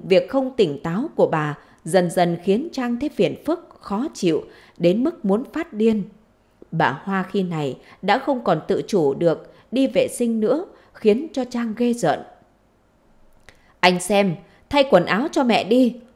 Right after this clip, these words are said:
tôi chịu thôi. Đã bầu bí, mệt mỏi, lại suốt ngày tiếp xúc với mấy cái thứ ô uế, để rồi nôn với cả ọe, cứ lòi cả họng ra. Sống làm sao được hả mình?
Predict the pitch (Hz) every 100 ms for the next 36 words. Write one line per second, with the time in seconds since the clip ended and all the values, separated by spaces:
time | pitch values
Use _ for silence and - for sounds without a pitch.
0 | _ 302 - 240 156 131 220 240 240 -
1 | - - 175 165 208 170 143 165 190 320
2 | 208 196 185 190 180 123 117 - - 175
3 | 156 330 339 202 202 - 311 320 359 370
4 | - 240 226 294 - 285 269 302 269 254
5 | 226 254 370 - _ _ _ 170 160 165
6 | 147 135 185 202 233 226 294 214 131 139
7 | 170 113 - - - 339 254 165 156 175
8 | 175 - 170 220 233 196 - _ _ -
9 | - 202 277 165 147 - 226 190 - 170
10 | 165 185 165